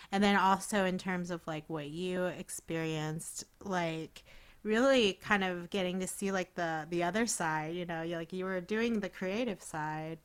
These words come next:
being an artist, but also getting to see kind of the business side is, like, so special, 'cause I don't think a lot of artists, you know, really get that kind of education per se while they're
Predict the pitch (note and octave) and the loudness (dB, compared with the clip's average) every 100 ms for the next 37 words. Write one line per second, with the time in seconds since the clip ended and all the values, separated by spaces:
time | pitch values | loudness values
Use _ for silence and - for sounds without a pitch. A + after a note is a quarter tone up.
0 | - E3+ E3 D#3+ E3 F3+ E3 D#3 - - | -10 -8 -6 -6 -4 -4 -4 -6 -8 -12
1 | E3+ E3 E3+ - F3 D#3+ - E3 E3+ E3+ | -8 -4 -6 -6 -8 -8 -8 -8 -8 -10
2 | - F#3 F3+ E3+ D#3+ E3+ - E3 F#3+ G3 | -12 -10 -8 -8 -8 -12 -8 -8 -6 -6
3 | - C4+ C4+ C#4 G#3+ G3+ F#3 E3+ - - | -2 0 0 -2 -6 -6 -6 -8 -14 -20
4 | - - - - _ _ _ - A#3+ A#3+ | -20 -20 -20 -20 _ _ _ -2 0 0
5 | - F#3+ B3 G3+ F3 F3 F#3 A#3+ - F4+ | 2 2 2 0 -2 -2 0 0 -4 -2
6 | C4 F#3 F3 F3 F3+ E3+ E3+ E3+ F3 E3 | 0 2 2 2 2 0 0 0 -2 -4
7 | E3 - - _ _ _ - F3+ D#3+ D#3+ | -6 -12 -14 _ _ _ -12 -6 -4 -4
8 | E3+ E3+ E3 D#3+ - F3 - F3 - F3+ | -6 -6 -6 -8 -8 -10 -6 -6 -4 -4
9 | D#3+ D3+ D#3 - - - - - - F#3 | -4 -6 -8 -16 -20 -20 -20 -18 -8 -6
10 | E3 - E3+ F3 - D3+ D#3 - D3 D#3 | -6 -4 -2 -2 -4 -6 -8 -10 -10 -8
11 | D3+ D3+ D#3+ D#3+ _ - E3 D#3 E3 D#3 | -8 -8 -10 -12 _ -12 -12 -12 -12 -14